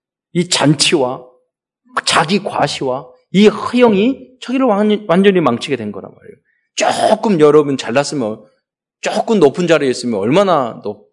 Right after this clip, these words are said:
높겠습니까? 대통령도 아무것도 아닌데 밀려나면, 지지율 조금 떨어지면은 어, 그 대통령도 별로 우습게 생각하는데, 꽃방귀 뀌는데. 그렇잖아요. 세상의 권력이나 자리라는 게 다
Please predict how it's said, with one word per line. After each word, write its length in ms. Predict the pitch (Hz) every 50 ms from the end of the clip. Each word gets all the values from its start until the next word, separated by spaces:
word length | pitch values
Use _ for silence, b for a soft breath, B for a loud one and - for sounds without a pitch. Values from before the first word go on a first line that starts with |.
| _ _ -
높겠습니까? 640 | 101 - 147 - - - 123 104 - - - _ _ _ _ _ _ _ -
대통령도 520 | - 208 208 - 240 262 254 240 220 220 151
아무것도 380 | 139 143 175 190 214 - 151
아닌데 400 | 117 110 123 135 135 123 107 104 -
밀려나면, 600 | 110 127 131 143 143 131 117 107 101 98 104 _ _ _ _ _ _ _ _ _ _ _
지지율 400 | - - 190 165 190 220 214 190
조금 280 | 190 208 196 - 190 175
떨어지면은 720 | - 185 180 175 147 147 131 120 113 107 107 104 101 - _ _ _ _ _ _ _ _
어, 140 | - 160 160
그 380 | 143 147 139 127 113 - - - _ -
대통령도 380 | - 147 - 156 143 123 110
별로 520 | - - 120 117 117 117 107 104 - - _ _ _
우습게 280 | - 147 147 - - 135
생각하는데, 460 | 120 113 107 98 98 95 92 90 90
꽃방귀 420 | - - 156 - 165 151 131 110 -
뀌는데. 440 | - 104 95 92 92 - - _ _ _ _ _ _ _ _ _
그렇잖아요. 520 | - 143 151 - 220 170 147 131 113 110 110 _ _ _ _ _ _
세상의 380 | - - 226 - 277 269 254 226
권력이나 440 | - 165 156 185 180 185 180 165
자리라는 480 | 156 - - 127 135 147 165 156 160 151
게 120 | 139 123 -
다 260 | - - - 165 175